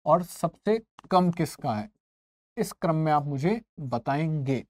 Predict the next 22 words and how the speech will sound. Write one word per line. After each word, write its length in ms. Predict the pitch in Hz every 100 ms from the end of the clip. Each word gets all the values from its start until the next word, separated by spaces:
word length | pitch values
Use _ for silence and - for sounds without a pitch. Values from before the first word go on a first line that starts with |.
| -
और 140 | 117
जवाब 440 | 120 143 170 180
आप 100 | 160 151
देंगे 340 | 143 139 190 -
कमेंट 360 | 151 139 156 190
सेक्शन 440 | - 131 - 156 131
में 260 | 135 196 - -
मुझे। 260 | 127 127 - _ _ _ _ _ _ _ _ -
आशा 220 | 160 196
करता 240 | 180 180
हूं 40 | 196
सवाल 260 | 180 170 170
आप 240 | 165 - - -
समझ 240 | - 175
चुके 260 | 170 190 185
होंगे। 280 | 175 175 214 _ _ _
चलिए 260 | 156 135 123 _
आगे 260 | 156 151 151
की 140 | 160
ओर 180 | 156 220 _
बढ़ते 320 | 135 131 120
हैं, 100 | 101